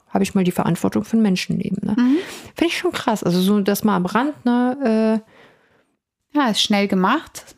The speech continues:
Speaker 2: so, ne, aber <laughs> dauert ein Leben lang.
Speaker 1: Richtig.
Speaker 2: So sieht's aus.
Speaker 1: Ja.
Speaker 2: Dann gibt's ein, ähm, Vorurteil,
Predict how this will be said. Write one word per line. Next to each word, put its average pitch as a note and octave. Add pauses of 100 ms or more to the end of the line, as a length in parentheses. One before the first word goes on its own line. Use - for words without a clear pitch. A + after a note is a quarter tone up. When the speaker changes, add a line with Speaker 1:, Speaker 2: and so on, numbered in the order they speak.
(140)
Speaker 2:
so, B3 (300)
ne, C#4+
aber G#3+ (300)
<laughs> -
dauert A3
ein G#3+
Leben G#3+
lang. C4
Speaker 1:
Richtig. A#3+ (180)
Speaker 2:
So G#3+
sieht's G#3+
aus. G#3+
Speaker 1:
Ja. G#3 (720)
Speaker 2:
Dann G#3
gibt's B3+
ein, G#3+
ähm, F#3 (260)
Vorurteil, G3+